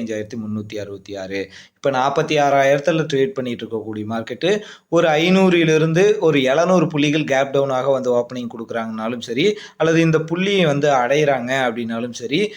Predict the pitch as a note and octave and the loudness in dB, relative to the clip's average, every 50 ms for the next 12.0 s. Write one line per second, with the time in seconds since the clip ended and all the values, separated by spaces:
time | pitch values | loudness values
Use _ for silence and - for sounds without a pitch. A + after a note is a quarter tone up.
0 | - - - D#3+ F3 F#3+ G#3 F#3+ F#3+ D#3+ D3 C#3 C#3+ D3+ D3+ C#3+ C3 C3 B2+ - | -16 -16 -10 -6 -4 -4 -2 0 0 0 0 0 0 0 0 2 0 0 -2 -4
1 | B2 G#2+ A2 G#2+ G#2+ A2+ G#2+ F#2+ G2+ - - - F#2+ F#2 F2+ F#2 G2 G2+ G2 F#2+ | -8 -10 -10 -8 -8 -8 -8 -8 -10 -12 -14 -14 -12 -12 -10 -10 -10 -10 -8 -10
2 | F#2 - - - - - C#3+ D3+ E3+ F3 F#3 F3+ F3+ F3+ F3+ E3 D#3 C#3+ D3 C#3+ | -10 -10 -14 -20 -8 -2 0 2 4 4 4 2 2 0 0 0 2 2 2 0
3 | D3 D3 C#3+ C3+ B2+ B2+ B2+ - F3 D#3+ C#3+ C#3 B2+ B2+ C3 C#3 D3+ D3+ - D3 | 0 -2 -2 -2 -2 -4 -4 -2 0 0 0 0 -2 -4 -4 -4 -4 -2 0 -2
4 | C3+ - - A#2+ A#2 C3+ D#3 E3 D#3 B2+ B2+ C#3 C#3+ C#3+ C#3+ C#3+ E3+ G#3 A3 F#3 | -2 -2 -2 -4 0 0 2 2 2 0 0 -2 -4 -2 0 0 2 2 0 -2
5 | - - - D3 D3+ D#3 D3+ D3 - - - B2 - - _ _ - C3+ C3 C#3+ | -4 -2 0 2 2 2 2 0 -2 -4 -8 -8 -8 -10 _ _ -6 -2 -2 0
6 | D3+ D3+ D3 D3 - D3+ D3 D#3+ F3 E3+ - F3+ E3 D#3 C#3 C3 C3 C#3 C3+ C3 | 0 0 -2 0 0 2 2 2 2 2 0 0 0 0 -2 -2 -2 0 0 0
7 | C3 B2+ - C3 B2 B2+ C3+ C#3+ C#3 B2 A2+ A#2 B2+ C3 B2 - D#3 C#3 B2 A#2+ | -2 -4 -4 -6 -4 -2 0 0 0 0 -2 -4 -6 -6 -4 -2 -2 -2 -2 -4
8 | A2+ A#2 A2 G2+ G#2+ G#2 G2+ - C#3 D#3 F#3+ F#3 - - - - - - G3 F#3 | -8 -10 -10 -8 -8 -8 -6 -4 -2 -2 -2 -2 -4 -10 -18 -8 -2 0 2 4
9 | F#3 F#3 F#3 F#3 F#3 F#3 F#3 F#3 F#3 G#3+ G3+ F#3 F3 F3 G3+ G3 - G#3 F#3+ F3+ | 4 6 6 6 6 6 6 4 4 2 2 2 2 2 2 4 2 2 2 2
10 | F3 E3+ D#3+ E3 E3 D3+ D3 C#3+ D3+ C#3+ C#3+ D3 D3 D3 C3+ B2+ B2+ B2+ C3+ B2+ | 2 2 2 2 0 0 -2 -2 -2 0 0 2 2 2 2 2 2 2 2 -2
11 | A#2+ B2 B2 A#2+ A2+ A2+ A2 A#2+ B2 A2+ G2+ A2+ G#2+ G2+ G2+ F#2+ - D3+ F3+ | 0 2 2 0 0 0 -2 -2 -2 -2 -2 -8 -10 -10 -12 -6 0 2 2